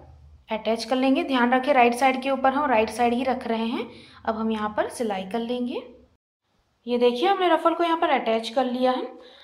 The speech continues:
अब हमने एक strip ली है, उस strip को हम इस तरीके से right side पर ही रखेंगे और सिलाई कर लेंगे।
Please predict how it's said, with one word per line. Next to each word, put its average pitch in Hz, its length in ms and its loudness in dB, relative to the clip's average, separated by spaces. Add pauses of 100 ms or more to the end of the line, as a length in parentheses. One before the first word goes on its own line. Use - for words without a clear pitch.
(160)
अब 320 140 8
हमने 359 260 2
एक 330 240 -4
strip 262 380 -4
ली 269 180 0
है, - 360 -4 (120)
उस - 160 -10
strip 311 300 -4
को 349 60 0
हम 339 240 0
इस - 160 -8
तरीके 254 340 2
से 254 100 -2
right 233 220 2
side 240 280 -2
पर 240 100 2
ही 254 100 -2
रखेंगे 254 720 -4 (320)
और 220 200 0
सिलाई 214 340 0
कर 254 180 2
लेंगे। 262 580 -2